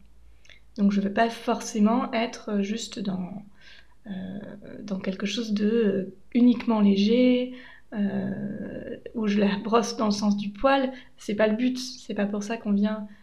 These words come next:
être coaché et accompagné. On vient justement être accompagné,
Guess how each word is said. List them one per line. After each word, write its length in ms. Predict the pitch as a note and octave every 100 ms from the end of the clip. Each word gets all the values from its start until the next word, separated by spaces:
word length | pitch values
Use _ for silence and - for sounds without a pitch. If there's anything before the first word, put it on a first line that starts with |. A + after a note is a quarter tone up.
| - -
être 240 | G#3 -
coaché 540 | A3+ G#3 - A#3+ A#3+
et 100 | A3
accompagné. 720 | A3 G#3 G#3+ G#3 G#3+ B3 B3+ B3+ - -
On 80 | G3+
vient 180 | G#3+
justement 720 | G#3 G#3 G#3 A#3+ B3 B3+ B3+ - -
être 240 | A3+ -
accompagné, 720 | G#3+ G#3 G3+ G3+ A3 B3+ C4+